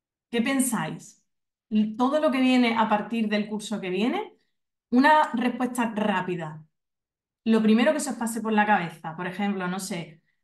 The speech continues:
eh, oportunidad o, mm, desasosiego, no sé, algo.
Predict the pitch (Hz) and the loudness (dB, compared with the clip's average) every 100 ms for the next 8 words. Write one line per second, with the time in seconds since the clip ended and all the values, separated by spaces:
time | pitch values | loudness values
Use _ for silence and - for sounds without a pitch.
0 | _ _ - 190 190 185 185 185 185 185 | _ _ -6 -2 0 0 0 0 0 -2
1 | 180 185 185 214 196 202 190 208 226 202 | -4 -4 -2 -2 0 0 4 4 6 4
2 | 190 190 196 185 185 190 185 190 185 185 | 2 0 -2 -4 -6 -8 -6 -4 -4 -2
3 | 208 214 202 233 233 226 196 185 185 190 | -2 -2 0 2 4 4 2 0 -2 -2
4 | 220 202 160 - 247 220 170 - | -2 -4 -6 -2 0 0 -4 -10